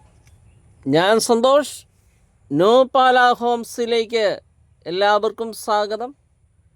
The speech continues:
ഇന്ന് നമ്മൾ കാണുന്ന വീട് കോട്ടയം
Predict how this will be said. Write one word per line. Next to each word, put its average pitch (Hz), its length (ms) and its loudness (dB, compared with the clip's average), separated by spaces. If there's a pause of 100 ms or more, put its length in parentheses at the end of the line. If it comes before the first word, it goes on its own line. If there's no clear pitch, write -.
(840)
ഇന്ന് 233 180 -4
നമ്മൾ 247 160 0 (100)
കാണുന്ന 214 300 -2 (100)
വീട് 175 200 -2 (800)
കോട്ടയം 214 420 -4